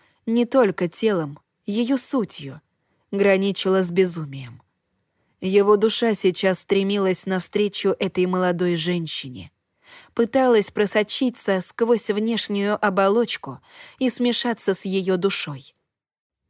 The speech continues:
Исха отвечала с такой неистовостью,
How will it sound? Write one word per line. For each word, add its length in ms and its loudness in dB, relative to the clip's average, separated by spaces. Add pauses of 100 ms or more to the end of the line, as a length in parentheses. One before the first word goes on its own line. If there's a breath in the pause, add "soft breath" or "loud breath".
(140)
Исха 420 2
отвечала 560 2
с 80 -4
такой 440 0
неистовостью, 1000 -2